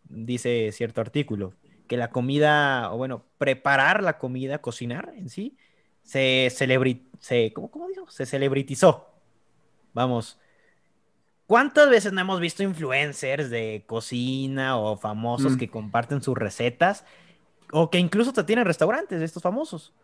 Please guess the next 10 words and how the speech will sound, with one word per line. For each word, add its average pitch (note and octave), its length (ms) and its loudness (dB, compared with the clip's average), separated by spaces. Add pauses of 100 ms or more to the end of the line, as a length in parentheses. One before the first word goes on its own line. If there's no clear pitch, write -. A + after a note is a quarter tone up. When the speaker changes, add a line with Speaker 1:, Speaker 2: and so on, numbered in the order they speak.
(420)
Speaker 1:
Y E3+ 120 0
nos F3+ 180 6
Speaker 2:
<laughs> F3+ 80 2
Speaker 1:
distanciamos B3 380 2
un B3 140 0
poco A3+ 260 4
de G#3+ 80 6
ese G#3 140 0
mundo, F#3 580 -2
los C#3+ 580 -2